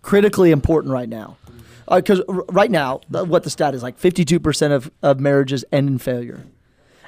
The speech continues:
And then there was that New York Times. Ever see that article from the New York Times? It was an op-ed article. It was a case study done in North Carolina in, like, two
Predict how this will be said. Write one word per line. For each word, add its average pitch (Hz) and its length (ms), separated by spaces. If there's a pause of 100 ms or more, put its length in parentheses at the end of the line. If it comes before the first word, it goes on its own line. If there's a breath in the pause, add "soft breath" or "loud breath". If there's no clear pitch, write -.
And 175 160
then 226 100
there 285 80
was 214 100
that 180 160
New 175 200
York 196 200
Times. 220 200
Ever 427 180
see 359 260
that 320 180
article 202 360
from 190 180
the 170 60
New 170 80
York 185 200
Times? 180 460 (420 soft breath)
It 170 60
was 165 100
an 165 80 (100)
op-ed 185 360
article. 170 720 (320 soft breath)
It 165 60
was 156 120
a 147 80
case 202 380
study 165 300
done 156 200
in 151 100
North 151 280
Carolina 139 840 (440 soft breath)
in, 139 220
like, 135 360 (280)
two 160 840